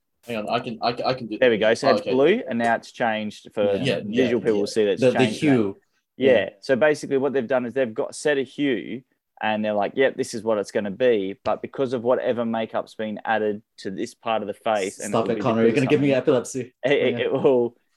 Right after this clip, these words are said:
Speaker 2: it, yeah, it, it turns them very yellow. And I've noticed this in multiple shows lately.
Speaker 1: Yeah,
Speaker 2: So
Speaker 1: okay. So, um, it could also, uh, so coming from another perspective, there could also be, it may not even necessarily be the lighting inherently.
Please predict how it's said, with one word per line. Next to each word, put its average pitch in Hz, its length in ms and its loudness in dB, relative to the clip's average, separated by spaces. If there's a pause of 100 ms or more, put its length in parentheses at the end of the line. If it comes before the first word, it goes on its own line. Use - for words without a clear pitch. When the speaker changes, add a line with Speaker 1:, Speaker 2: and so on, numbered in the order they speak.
(100)
Speaker 2:
it, 139 140 -4
yeah, 123 160 2
it, 92 220 -4
it 110 160 -6
turns 120 320 -2
them 113 140 -2
very 101 220 2
yellow. 110 400 2
And 80 100 -12
I've 101 80 -10
noticed 117 460 -2
this - 400 -8 (360)
in 104 200 -6
multiple 107 520 -2
shows 98 500 -2
lately. - 460 -10 (680)
Speaker 1:
Yeah, 156 260 2
Speaker 2:
So 151 60 0
Speaker 1:
okay. 143 280 -2
So, 131 380 2
um, 135 640 4
it 131 80 -8
could 165 160 -8
also, 190 300 0 (420)
uh, 104 280 0
so 113 300 -6
coming 135 240 -8
from 120 100 -8
another 110 320 -2
perspective, 107 540 -8
there 107 100 -8
could - 120 -10
also 113 300 -4
be, 98 360 -8
it 95 60 -14
may 107 80 -8
not 120 140 -4
even 104 140 -10
necessarily 92 340 -14
be 82 40 -16
the 82 120 -12
lighting 82 360 -10
inherently. 127 600 -10